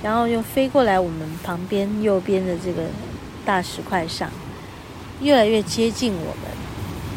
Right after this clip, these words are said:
通常小鸟都会害怕人有动态的时候，它就会飞跑，飞走。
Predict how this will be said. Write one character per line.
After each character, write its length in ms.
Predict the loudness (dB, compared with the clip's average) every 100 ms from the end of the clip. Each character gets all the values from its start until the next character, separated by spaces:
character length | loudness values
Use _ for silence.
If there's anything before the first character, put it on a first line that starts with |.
| -6 -6 -6 -10 -10 -10 -10 -12 -4
通 140 | -4
常 340 | -2 -2 -4 -4
小 240 | -4 -2
鸟 220 | -2 -4
都 180 | -4 -2
会 160 | 0 0
害 180 | 0 -2
怕 340 | -2 -4 -4 -6 -12 -14 -14 -14 -12 -8 2
人 260 | 2 4
有 220 | 2 0 -2 0
动 120 | 0 0
态 180 | 0 0
的 120 | 0
时 120 | -4 -4
候， 80 | -2
它 100 | 0
就 120 | 0
会 100 | 0 -2 -2
飞 120 | -2
跑， 80 | -2 -4 -6 2
飞 120 | 4
走。 220 | 4 2